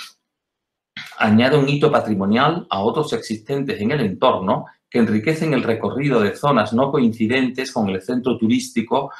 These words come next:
formado por el conjunto de catedral, alcázares y archivo de Indias,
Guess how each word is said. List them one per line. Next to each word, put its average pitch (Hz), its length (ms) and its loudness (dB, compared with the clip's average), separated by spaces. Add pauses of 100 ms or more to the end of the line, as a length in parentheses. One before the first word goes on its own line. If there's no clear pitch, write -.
(180)
formado 110 540 4
por 123 140 2
el 110 100 2
conjunto 120 560 -2
de 107 140 0
catedral, 110 680 0 (200)
alcázares 117 760 -2
y 104 40 -10
archivo 107 340 -4
de 113 120 0
Indias, 110 460 0